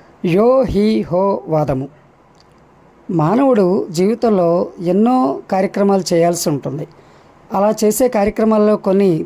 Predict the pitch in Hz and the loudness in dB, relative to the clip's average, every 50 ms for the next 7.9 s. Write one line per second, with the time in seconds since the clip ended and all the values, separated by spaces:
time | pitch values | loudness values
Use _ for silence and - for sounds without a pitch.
0 | - - 160 165 185 208 180 190 214 - - 196 185 - 202 190 185 180 170 175 | -2 0 0 2 2 0 0 0 -2 0 0 -2 -2 0 0 0 0 0 0 0
1 | 175 175 175 180 - - 175 170 175 170 170 175 - - - - - - - - | 0 0 0 -2 -2 -2 0 2 2 2 0 0 -4 -10 -20 -20 -20 -6 -4 -2
2 | 180 - - 262 254 220 254 240 - 233 208 - - 196 180 185 185 185 175 - | -2 0 0 0 0 2 0 0 0 -2 -2 0 -2 -2 0 0 -2 -2 0 0
3 | 156 160 160 - 160 156 160 151 147 151 - 156 180 185 151 127 - 143 131 - | -2 -2 -2 -2 -2 0 0 0 -2 -2 -2 -2 0 -2 -2 -4 -6 -8 -10 -12
4 | - - - - - - - - - _ - 214 220 220 - 190 165 - - 254 | -16 -20 -20 -20 -20 -20 -20 -20 -12 _ -2 0 0 0 0 -2 -2 -2 -2 0
5 | 262 262 254 254 240 226 214 208 208 - - - 190 170 170 185 202 220 220 214 | 0 2 2 2 2 2 2 2 0 0 -2 -2 -2 0 2 2 2 2 2 2
6 | 202 196 165 - 190 196 202 180 160 156 156 - 175 160 160 160 170 151 160 175 | 0 0 0 -2 -2 0 0 0 0 -2 -2 -2 -4 -4 -2 -4 -4 -2 -2 -2
7 | 156 131 123 - 139 - - - - 147 143 156 160 156 - 269 320 403 | -4 -4 -6 -8 -10 -10 -8 -6 -4 -2 0 -2 -2 0 0 0 0 0